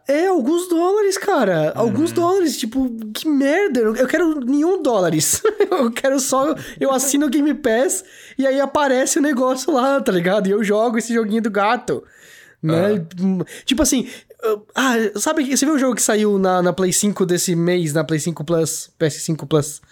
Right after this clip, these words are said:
Speaker 2: Uhum.
Speaker 1: P S Plus no P S cinco,
Speaker 2: Aham.
Speaker 1: sabe? Você viu qual que saiu esse
Speaker 2: Que saiu
Speaker 1: mês?
Speaker 2: na PlayStation Plus desse mês, não sei.
Speaker 1: Man Eater, tá ligado? Aquele
Speaker 2: Man
Speaker 1: do
Speaker 2: Eater, ah, do
Speaker 1: tubarão.
Speaker 2: tubarão. Sim.
Speaker 1: Isso.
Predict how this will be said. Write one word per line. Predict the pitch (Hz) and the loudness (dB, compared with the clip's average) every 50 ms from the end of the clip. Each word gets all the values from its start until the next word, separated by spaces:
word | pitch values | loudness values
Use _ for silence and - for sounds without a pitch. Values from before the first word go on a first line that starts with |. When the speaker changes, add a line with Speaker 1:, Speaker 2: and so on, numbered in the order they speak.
| - - - - - - - | -20 -20 -20 -20 -20 -16 -8
Speaker 2:
Uhum. | - 143 127 123 | -4 -4 -2 0
Speaker 1:
P | 160 | 0
S | 180 170 196 | 2 2 0
Plus | - - 196 208 254 349 - - | 0 0 0 0 0 0 -2 -2
no | 202 220 254 254 | -2 -2 0 2
P | 285 | 0
S | 247 - - | 0 0 0
cinco, | - - 226 220 185 - - 156 139 - - _ - - _ _ - | 0 0 0 0 0 0 0 -2 -2 -4 -8 _ -20 -20 _ _ -4
Speaker 2:
Aham. | 139 127 123 | -2 0 2
Speaker 1:
sabe? | 202 170 147 143 - - | 2 0 0 -2 -6 -8
Você | - - 180 | -4 -2 0
viu | 190 226 208 | 0 0 2
qual | 220 196 | 0 0
que | - - | 0 0
saiu | - 185 190 185 | 0 0 0 0
esse | 165 - | 0 0
Speaker 2:
Que | 165 | 0
saiu | 202 202 185 | 0 0 0
Speaker 1:
mês? | 143 120 | 0 -2
Speaker 2:
na | - | -4
PlayStation | 131 123 113 - 123 110 | -4 -6 -4 -6 -6 -4
Plus | 123 120 120 117 117 | -4 -2 -2 -4 -4
desse | 117 110 - | -8 -10 -8
mês, | 117 110 110 | -8 -6 -6
não | 110 110 | -6 -6
sei. | 107 - - - - _ _ _ _ _ _ _ | -6 -8 -10 -12 -14 _ _ _ _ _ _ _
Speaker 1:
Man | - 190 185 202 220 220 214 208 | -2 0 0 2 2 2 2 2
Eater, | 220 233 226 202 196 165 147 139 131 135 - | 2 2 2 2 2 0 0 0 -2 -4 -4
tá | - 160 | -4 -2
ligado? | 160 156 180 175 160 160 | 0 0 0 0 0 0
Aquele | 151 - 165 160 156 156 147 143 | -2 0 0 0 2 2 2 0
Speaker 2:
Man | 127 123 | 0 0
Speaker 1:
do | - - | 0 -2
Speaker 2:
Eater, | 156 139 120 | -2 -2 -2
ah, | - | -2
do | 131 - | -2 0
Speaker 1:
tubarão. | 180 170 156 160 165 160 | 0 0 0 2 2 2
Speaker 2:
tubarão. | 156 151 143 107 107 - - _ _ _ | 2 2 0 -2 -4 -8 -18 _ _ _
Sim. | - 175 190 | -4 0 0
Speaker 1:
Isso. | 214 208 180 - - - 139 - | 2 2 0 0 0 -2 -4 -4